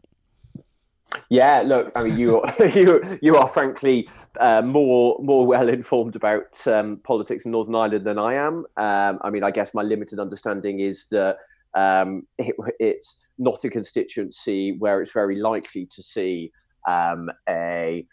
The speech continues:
uh, strongly, uh, um, pro-Labour, uh, candidate winning. I mean, it feels like,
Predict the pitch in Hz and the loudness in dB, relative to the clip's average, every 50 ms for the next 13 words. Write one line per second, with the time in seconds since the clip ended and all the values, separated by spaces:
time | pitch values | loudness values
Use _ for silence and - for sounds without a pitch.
0 | _ _ _ _ _ - 90 78 78 78 71 - - - 123 - - 120 104 95 | _ _ _ _ _ -6 -4 -4 -4 -4 -6 -8 -10 -12 -14 -6 -6 -6 -4 -4
1 | 90 87 90 87 90 90 85 85 _ _ _ _ _ _ _ 92 90 90 90 87 | -8 -8 -8 -8 -8 -10 -12 -14 _ _ _ _ _ _ _ -6 -6 -6 -6 -6
2 | 85 76 73 76 - - - - - 98 98 95 95 95 95 92 92 95 95 87 | -6 -6 -6 -6 -8 -10 -12 -10 -8 -8 -6 -6 -6 -6 -6 -8 -8 -10 -12 -14
3 | - - - 117 101 101 104 101 101 101 113 123 127 135 165 180 175 - _ _ | -14 -10 -6 -4 -2 -2 -2 -2 -2 -2 -2 -2 -2 -2 -4 -4 -6 -14 _ _
4 | _ _ _ - 110 104 104 104 104 104 104 104 104 107 107 - - - 135 120 | _ _ _ -12 -8 -6 -6 -4 -2 -2 -2 0 0 0 -2 -2 -4 -6 -8 -8
5 | 117 110 110 123 98 90 117 127 131 151 151 151 120 101 104 101 78 - - - | -8 -6 -4 -4 -4 -2 -2 -2 -2 -2 -4 -4 -4 -4 -4 -4 -4 -4 -4 -2
6 | 101 101 92 - 101 95 92 92 87 - - - | -2 -2 -4 -4 -2 0 0 0 -2 -4 -10 -12